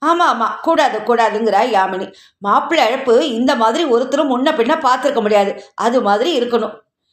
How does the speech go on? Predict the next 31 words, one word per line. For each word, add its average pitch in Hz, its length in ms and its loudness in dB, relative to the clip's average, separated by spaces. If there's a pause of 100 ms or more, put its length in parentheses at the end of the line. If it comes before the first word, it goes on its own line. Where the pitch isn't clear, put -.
(240)
யாமினி 285 400 0
அந்த 233 220 0
இடிந்த 262 440 0
மண்டபத்தையும் 240 800 0 (260)
அந்த 240 240 0
ஒட்டடை 269 400 2
படிஞ்சு 226 260 0
கிடந்த 226 280 -2
அந்த 240 180 0
பானை 247 480 0
சட்டையெல்லாம் 233 640 0
பார்த்து 220 340 0
சிரிச்சுண்டு, 254 680 -4
மனசுக்குள்ள 233 520 -2
சிரிச்சுண்டு 240 560 -4
பார்த்துட்டு 233 300 0
இருக்கா. 208 360 -4 (480)
தங்கையோட 311 560 0
கல்யாணம் 277 400 0
நிச்சயம் 262 460 -2
ஆயிடுத்துன்னு 247 500 0
உடனே 214 340 0
இவருக்கு 302 280 -2
எவ்வளவு 285 400 0
உற்சாகம். 233 640 -2 (600)
பணத்துக்கு 285 500 -2
என்ன 294 180 2
செய்யறதுங்கிற 294 600 0
கவலை 285 320 0
கொஞ்சமும் 269 380 -2
இல்லையே. 277 640 -2